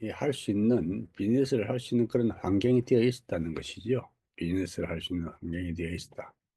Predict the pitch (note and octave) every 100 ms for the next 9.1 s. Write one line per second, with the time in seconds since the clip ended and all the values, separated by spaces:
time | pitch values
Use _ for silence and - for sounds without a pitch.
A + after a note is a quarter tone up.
0 | _ _ _ _ _ _ _ _ _ _
1 | _ _ _ _ _ _ A2+ G2 F#2 F2+
2 | D3+ D3 A2 G2 A2 G#2+ F#2 F2+ E2 D#2+
3 | D2+ C#2+ D2 - - _ _ _ - -
4 | F#2 A#2 A#2+ D3 F3 E3+ C3 A#2 A#2 G#2
5 | F2+ A2 A#2 A2+ B2 D#2+ G2 - _ _
6 | _ _ _ _ _ _ _ - F#2 E2+
7 | E2 - - G2 A#2 A#2 A#2 A2 - A2
8 | A2+ A2 F2+ D2+ E2 E2+ G2+ F#2 D2+ E2+
9 | A2+